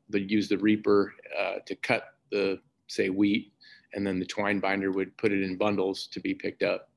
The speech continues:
So it made life, uh, a little bit easier for farmers. It was very, still very difficult. There's the steel plow right there and the McCormick reaper.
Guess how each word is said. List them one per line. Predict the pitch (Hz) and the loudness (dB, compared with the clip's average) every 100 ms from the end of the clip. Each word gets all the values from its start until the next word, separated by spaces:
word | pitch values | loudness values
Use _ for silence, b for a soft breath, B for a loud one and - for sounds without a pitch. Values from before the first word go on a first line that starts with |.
| _ | _
So | - 95 | -10 -4
it | |
made | 101 95 | 0 2
life, | 92 95 90 - _ _ | 2 0 -2 -12 _ _
uh, | 98 95 | -4 -2
a | |
little | 104 160 | 0 2
bit | 147 117 | 4 4
easier | 107 101 101 98 | 4 2 2 0
for | - 95 | -4 -8
farmers. | - 95 95 90 - | -4 -2 -4 -10 -12
It | 95 | -10
was | 98 - | -12 -6
very, | 101 95 | -6 -4
still | - 101 | -2 0
very | 98 92 90 | 0 -2 -4
difficult. | 98 - - 101 - B B B B | -6 -8 -6 -6 -6 B B B B
There's | - 104 - | 0 2 2
the | 95 | -4
steel | - - 104 | -4 2 2
plow | 95 - 95 95 | 2 -2 -4 -2
right | 95 95 | -2 -4
there | - 98 95 - _ _ _ _ _ _ | -2 0 0 -4 _ _ _ _ _ _
and | 101 95 | -12 -10
the | |
McCormick | 92 95 - 95 92 95 | -8 -10 -8 -8 -6 -4
reaper. | 92 92 95 | -4 -2 -8